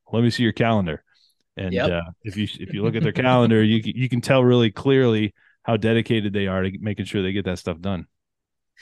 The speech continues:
Speaker 2: Yeah, a hundred percent, man. And, you know, and, and starting to close this conversation off is, uh, I think the biggest compliment I got, um, I don't know if it was, like, the end of December or the beginning of this year, one of my buddies said, "Hey, Donovan,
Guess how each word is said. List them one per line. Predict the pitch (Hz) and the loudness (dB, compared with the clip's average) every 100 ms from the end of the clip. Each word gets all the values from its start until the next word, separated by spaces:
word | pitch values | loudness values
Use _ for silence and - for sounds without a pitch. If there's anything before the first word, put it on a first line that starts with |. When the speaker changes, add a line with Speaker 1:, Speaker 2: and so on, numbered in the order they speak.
| - _ | -20 _
Speaker 2:
Yeah, | 95 98 - | -8 -8 -8
a | |
hundred | - 120 113 | -8 -6 -6
percent, | 113 - 110 | -10 -8 -6
man. | 101 101 101 | -6 -6 -8
And, | 101 101 | -10 -12
you | - 107 | -10 -8
know, | 101 | -6
and, | 101 98 101 | -6 -8 -10
and | 104 107 | -12 -12
starting | - 127 113 | -4 -2 -2
to | |
close | - 113 | -2 -4
this | 107 | -4
conversation | - 110 101 - 101 107 101 | -4 -4 -4 -4 -6 -4 -2
off | 101 98 _ - - _ | -2 -4 _ -20 -20 _
is, | 107 101 104 - - | -4 -4 -6 -18 -20
uh, | - - - | -20 -16 -4
I | |
think | 123 147 | 2 2
the | |
biggest | 104 120 117 - | 2 0 -2 -4
compliment | 117 113 107 104 | -4 -4 -4 -4
I | 104 | -2
got, | 104 101 98 95 - | 0 0 0 -4 -12
um, | 95 82 95 110 _ | -10 -8 -10 -12 _
I | - | -6
don't | |
know | 110 | -4
if | 104 | -4
it | |
was, | 101 | -4
like, | 101 104 | -6 -6
the | |
end | 120 127 | -2 -2
of | 117 | -2
December | 110 - 120 117 | -6 -4 -2 -2
or | 107 | -4
the | 101 | -6
beginning | 104 104 | -6 -6
of | 101 | -6
this | 107 | -4
year, | 110 110 _ _ _ _ | -4 -4 _ _ _ _
one | 107 | -2
of | |
my | 107 | -2
buddies | 101 113 113 104 | 0 -2 0 -2
said, | 101 | -6
"Hey, | 104 | -6
Donovan, | 104 101 101 101 101 | -6 -4 -4 -6 -10